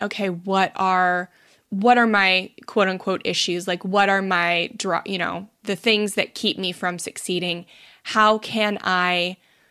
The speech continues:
either overcome them or work with them until they're overcome? And then also, what are the things that light me up and how can I indulge those in a free way? Like, there's just, there's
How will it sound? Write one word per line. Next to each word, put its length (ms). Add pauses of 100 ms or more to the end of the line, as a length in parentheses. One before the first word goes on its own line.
(580)
either 320
overcome 580
them 240
or 240
work 340
with 240
them 320
until 400
they're 180
overcome? 720
And 200
then 220
also, 320
what 180
are 60
the 100
things 300
that 120
light 220
me 160
up 260 (460)
and 120
how 300
can 260
I 520
indulge 580
those 520 (500)
in 100
a 60
free 240
way? 180
Like, 220
there's 260
just, 380 (580)
there's 400